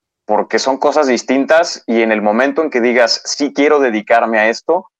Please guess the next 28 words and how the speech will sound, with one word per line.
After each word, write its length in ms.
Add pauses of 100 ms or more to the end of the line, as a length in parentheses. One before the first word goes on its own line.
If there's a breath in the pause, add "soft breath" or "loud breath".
(360)
en 240
ese 240
momento 400
el 80
tema 300
propiedad 320
intelectual 580
es 320
absolutamente 800
fundamental. 760
¿Por 160
qué? 280 (340)
Porque 200
al 80
final 320
todo 200
el 100
quehacer 380
creativo, 480
y 80
estamos 340
hablando 420
de 300 (400)
desde 240
una 220
canción, 680
una 200
escultura, 720